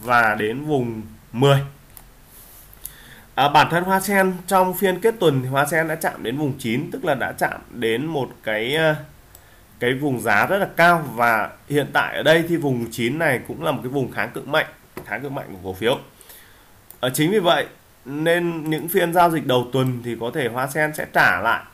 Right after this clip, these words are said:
anh chị nhé, sẽ trả lại cung cầu ở đâu đó khoảng quanh vùng tám chấm bảy. Hùng Lê đánh giá khoảng vùng tám chấm bảy nó là hợp lý.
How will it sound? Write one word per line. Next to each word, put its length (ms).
anh 160
chị 80
nhé, 220
sẽ 180
trả 160
lại 260
cung 180
cầu 260
ở 60
đâu 160
đó 140
khoảng 260
quanh 240
vùng 200
tám 320
chấm 220
bảy. 200
Hùng 140
Lê 100
đánh 160
giá 140
khoảng 200
vùng 160
tám 180
chấm 140
bảy 220
nó 80
là 80
hợp 180
lý. 180